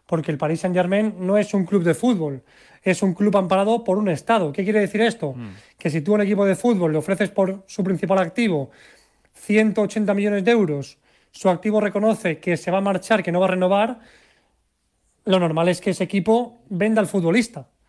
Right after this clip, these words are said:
Speaker 1: que negocie más, que negocie menos, que le pida otro futbolista al equipo que oferta, pero lo normal es que le venda, porque al final un equipo de fútbol se rige en buena parte por la economía.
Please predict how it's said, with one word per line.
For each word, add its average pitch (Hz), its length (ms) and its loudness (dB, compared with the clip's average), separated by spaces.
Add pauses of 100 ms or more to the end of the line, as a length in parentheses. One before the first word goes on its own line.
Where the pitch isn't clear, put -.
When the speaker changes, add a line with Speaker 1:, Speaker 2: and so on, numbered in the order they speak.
(420)
Speaker 1:
que 160 140 -8
negocie 170 400 0
más, 233 420 2
que 180 100 -4
negocie 170 400 0
menos, 220 440 0
que - 80 -6
le 165 120 0
pida 185 500 2
otro 190 280 -2
futbolista 180 520 0
al 180 80 2
equipo 175 340 0
que 170 80 -4
oferta, 208 540 0 (680)
pero 180 200 4
lo 170 80 2
normal 165 300 0
es 208 80 -4
que 247 100 -2
le 185 120 4
venda, 196 320 -4 (560)
porque 156 420 -2
al 147 140 -2
final 180 560 0 (400)
un 190 160 0
equipo 196 240 2
de 180 120 4
fútbol 214 300 0
se 180 140 -2
rige 214 480 -2 (280)
en 170 120 -6
buena 180 200 0
parte 202 240 0
por 226 140 0
la 208 80 2
economía. 170 520 -2